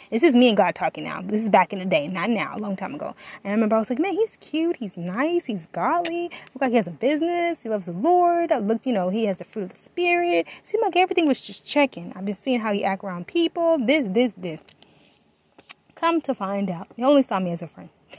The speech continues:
<laughs> And that had to be about eight years ago. And through that interesting lesson, God taught me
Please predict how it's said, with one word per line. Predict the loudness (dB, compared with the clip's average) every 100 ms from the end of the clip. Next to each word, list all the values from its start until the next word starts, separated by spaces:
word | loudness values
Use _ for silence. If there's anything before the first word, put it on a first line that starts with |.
| -2
<laughs> | -2 0 -6 -6 -18 _ -18 -14 0
And | 4
that | 6
had | 4 0
to |
be | -2 0
about | 0 0 0 0 -4 _ _ _ _ _ _ _ _ -6
eight | -4 -2
years | -2 0
ago. | 2 0 0 -8 _ -18 -4
And | -2 -2
through | 4 8 8 8
that | 6 6 4
interesting | 0 2 -4 0 0 2
lesson, | 0 -2 -6 -14 -16 -18 _ _ _ _ _ _ -18 -18 -20 -20 _ -4
God | 4 4
taught | 4 4 4
me | 4 -6 -8